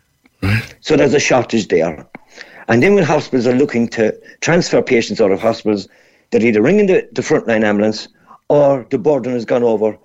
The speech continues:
Speaker 2: to the private ambulance service.
Speaker 1: Hmm. There's another
Speaker 2: And the cost has gone through the roof.
Speaker 1: There's another horrendous, uh,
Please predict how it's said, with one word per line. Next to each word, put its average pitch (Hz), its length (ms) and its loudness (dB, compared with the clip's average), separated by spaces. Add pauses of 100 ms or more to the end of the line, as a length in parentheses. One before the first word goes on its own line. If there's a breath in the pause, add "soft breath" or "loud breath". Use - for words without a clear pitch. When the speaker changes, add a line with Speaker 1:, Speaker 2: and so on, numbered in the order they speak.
(140)
Speaker 2:
to 139 100 -6
the 131 80 -2
private 110 440 0
ambulance 90 340 -4
service. - 400 -6 (100)
Speaker 1:
Hmm. 101 180 -2 (200)
There's 113 160 0
another 170 360 4
Speaker 2:
And 147 100 0
the 147 40 2
cost - 340 -2
has 117 100 -4
gone 131 160 0
through 139 180 -2
the 123 80 0
roof. 98 300 -4 (100)
Speaker 1:
There's 92 140 -2
another 113 340 2
horrendous, 101 720 2 (840 soft breath)
uh, 87 320 2